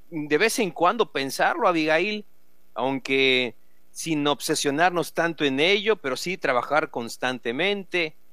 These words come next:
eh, pensando en las cosas buenas, pensando en un futuro mejor, como todos aspiramos a eso. ¿Y qué le gustaría? ¿Cómo se ve usted en diez años? ¿Qué estaría haciendo en este momento, no? ¿Y qué, qué cree usted que estaría haciendo en,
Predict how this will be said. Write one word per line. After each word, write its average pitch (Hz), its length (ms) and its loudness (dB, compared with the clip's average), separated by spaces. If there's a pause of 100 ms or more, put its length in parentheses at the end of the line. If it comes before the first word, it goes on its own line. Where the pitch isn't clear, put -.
(240)
eh, 104 280 -6
pensando 139 880 0
en 120 160 2
las 113 180 -2
cosas 151 480 -4
buenas, 170 520 -2
pensando 143 800 -4 (340)
en 123 180 -2
un 160 120 0
futuro 147 420 -2
mejor, 165 600 0 (340)
como 131 260 0
todos 165 340 4
aspiramos 135 680 2
a 127 140 6
eso. 160 300 0 (720)
¿Y 139 120 -6
qué 160 200 -4
le 160 100 2
gustaría? 139 440 0
¿Cómo 185 300 -4
se 151 180 -2
ve 156 80 -2
usted 160 320 -4
en 131 160 -4
diez 139 280 -6
años? 156 240 -6
¿Qué 180 100 -2
estaría 165 340 0
haciendo 160 420 -2 (540)
en 143 240 2
este 190 300 0
momento, 151 580 -2
no? 147 240 -6
¿Y 123 100 -12
qué, 160 380 -4
qué 185 200 2
cree 185 280 2
usted 180 280 0
que 170 100 -6
estaría 147 320 -2
haciendo 135 480 -4
en, 85 60 -12